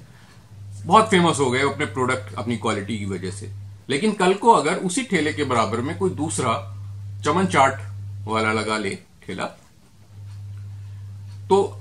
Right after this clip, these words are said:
over a period of time लोग भूल जाएंगे कि original कौन सा है और duplicate कौन सा है। और हो सकता है कि उसके नाम का, उसके काम का,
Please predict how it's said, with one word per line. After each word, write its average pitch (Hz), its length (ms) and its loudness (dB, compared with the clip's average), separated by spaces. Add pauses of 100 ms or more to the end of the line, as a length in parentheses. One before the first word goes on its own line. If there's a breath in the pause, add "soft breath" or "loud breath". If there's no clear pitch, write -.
(340)
over 208 180 8
a 226 120 4
period 233 240 0
of - 140 2
time 190 240 4
लोग 214 240 4
भूल 220 220 6
जाएंगे 180 320 2
कि 247 120 -6
original 185 380 2
कौन 170 240 2
सा 190 120 0
है 294 320 2 (240)
और - 380 2 (180)
duplicate 135 440 -2
कौन - 220 -8
सा - 120 -10
है। - 180 -12 (440 loud breath)
और 196 120 6
हो 190 120 8
सकता 220 240 2
है 208 180 6
कि 208 300 -2
उसके 247 260 -2
नाम 131 340 4
का, - 380 0 (140)
उसके 147 340 -4
काम 147 440 2
का, 214 360 4